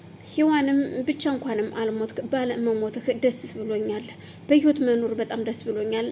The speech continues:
ስትለው «አመሰግናለሁ ሔዋን» ይላታል።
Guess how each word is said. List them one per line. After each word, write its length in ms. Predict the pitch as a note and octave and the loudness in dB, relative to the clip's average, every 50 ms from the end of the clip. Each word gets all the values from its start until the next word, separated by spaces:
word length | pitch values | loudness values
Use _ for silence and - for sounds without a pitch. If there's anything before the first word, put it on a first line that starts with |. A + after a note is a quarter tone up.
| - - | -6 -8
ስትለው 540 | - - - - - - B3 G#3+ A3 A3+ A#3+ B3+ C4+ - - - - - - - - | -2 0 0 0 0 -2 -4 -2 -2 -2 -2 -2 -4 -8 -14 -18 -18 -20 -16 -10 -6
«አመሰግናለሁ 800 | B3+ B3+ B3+ B3 - C4 A#3 - - A3+ A#3 A3+ A3 A3 A#3 A3+ A3+ A#3 | -2 -2 -2 -2 -2 -4 -4 -4 -4 -2 -2 -2 0 0 0 -2 -2 -2
ሔዋን» 360 | - A#3 G#3+ G#3+ A3 A#3+ A#3+ - - | -4 -4 -2 -2 -2 -4 -4 -6 -4
ይላታል። 480 | C4 B3+ B3 A#3+ A#3 A3 - A3+ A3+ | -4 -2 -2 -2 -2 -2 -4 -6 -6